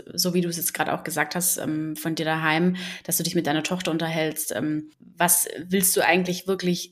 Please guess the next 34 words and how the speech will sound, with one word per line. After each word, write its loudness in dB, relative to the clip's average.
sehen, 8
was 4
interessiert 2
dich, 4
was 0
treibt 2
dich 0
an, 4
was, 0
ähm, -2
sind 0
Punkte, 2
die -2
dich -2
vielleicht -2
stören, 4
wenn 0
wir -2
es -8
jetzt -8
gerade -2
wieder -6
auf -8
eine, -2
ähm, 0
Praxis 0
projizieren, 2
dass 2
man 4
einfach 4
auch 4
mal 4
sagt, 2
„Okay, 2